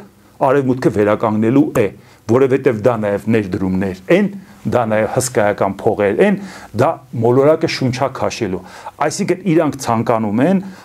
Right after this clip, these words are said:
առաջիկա կարճ ժամանակում ստանան մոլորակի համար համաշխարհային խոպան, ի դեմս Ռուսաստանի տասնյոթ ամբողջ մեկ միլիոն քառակուսի կիլոմետր տարածքի։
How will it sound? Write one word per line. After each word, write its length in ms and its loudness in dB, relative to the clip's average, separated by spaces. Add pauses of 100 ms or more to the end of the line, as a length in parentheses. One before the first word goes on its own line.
առաջիկա 680 -2
կարճ 360 -2
ժամանակում 640 2
ստանան 600 0 (460)
մոլորակի 720 4
համար 380 0
համաշխարհային 680 -2
խոպան, 500 0 (200)
ի 160 2
դեմս 360 4
Ռուսաստանի 640 0
տասնյոթ 560 0
ամբողջ 340 -2
մեկ 220 0
միլիոն 260 -2
քառակուսի 520 -2
կիլոմետր 540 0
տարածքի։ 600 -2